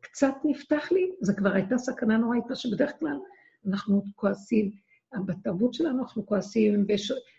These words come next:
ושומרים טינה והכל, ואנחנו חיים עם זה טוב. מי שהולך בדרך הזאת נהיה כל כך נקי, שטיפה, טיפה, טיפה של אנרגיה, שהיא שלילית,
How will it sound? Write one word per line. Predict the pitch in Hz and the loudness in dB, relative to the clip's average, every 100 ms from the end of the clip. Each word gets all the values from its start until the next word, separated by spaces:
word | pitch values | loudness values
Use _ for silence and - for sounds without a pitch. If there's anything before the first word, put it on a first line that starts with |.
| _ 208 | _ -2
ושומרים | 214 214 233 220 - 196 247 240 | 0 2 2 -2 0 0 2 2
טינה | - 226 226 | 0 0 0
והכל, | 220 - 220 | -2 -2 0
ואנחנו | 220 226 233 | 2 0 -2
חיים | - 226 285 | -2 2 4
עם | 330 | 4
זה | 262 320 - | 4 0 0
טוב. | 381 294 - _ _ _ 214 | 0 -2 -4 _ _ _ 2
מי | 247 | 4
שהולך | 339 254 262 233 | 4 2 2 0
בדרך | 202 214 208 | 0 0 0
הזאת | 220 214 | -2 -2
נהיה | 214 240 - | 0 0 -2
כל | 196 | -8
כך | - 247 233 | -6 -4 -2
נקי, | 202 - 269 - _ | -2 0 -2 -4 _
שטיפה, | - 254 247 - 269 - 254 214 - | -2 0 0 0 -2 0 -2 -2 -2
טיפה, | 233 - - 214 202 | -4 -4 -6 -6 -6
טיפה | 208 - 214 | -10 -6 -6
של | 202 - 220 | -4 -2 0
אנרגיה, | 220 214 190 196 196 - _ _ | 0 0 -2 -4 -6 -10 _ _
שהיא | - - 247 - 208 | -4 0 0 0 -2
שלילית, | - 202 196 214 247 | 0 0 2 2 0